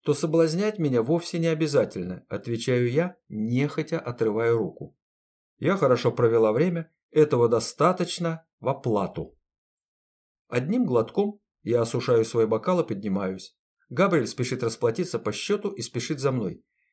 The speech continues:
"Сеньора, я вас обидел?" — с опаской кричит вдогонку. "Это же не всерьёз. Я решил, что это игра". "Игра?" — уточняю я удивлённо. "Ну да", — кивает он. "Часть флирта".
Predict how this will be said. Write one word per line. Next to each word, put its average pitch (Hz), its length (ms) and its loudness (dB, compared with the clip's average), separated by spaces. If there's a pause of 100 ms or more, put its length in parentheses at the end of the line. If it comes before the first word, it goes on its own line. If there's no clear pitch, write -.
(140)
"Сеньора, 139 680 0
я 101 120 0
вас 139 180 -2
обидел?" — 151 460 0
с - 100 -6
опаской 120 380 0
кричит 117 300 -6
вдогонку. 113 580 -2 (380)
"Это 127 280 -2
же 147 100 -2
не 156 100 -2
всерьёз. 180 680 0 (320)
Я 113 160 2
решил, 143 300 -2
что - 180 -4
это 175 320 0
игра". 185 480 0 (420)
"Игра?" — 110 640 -4 (120)
уточняю 117 560 -4
я 110 100 4
удивлённо. 110 640 -4
"Ну 113 240 -2
да", — 208 200 -2
кивает 160 460 -2
он. 135 200 -6 (420)
"Часть 247 360 -2
флирта". 135 600 -2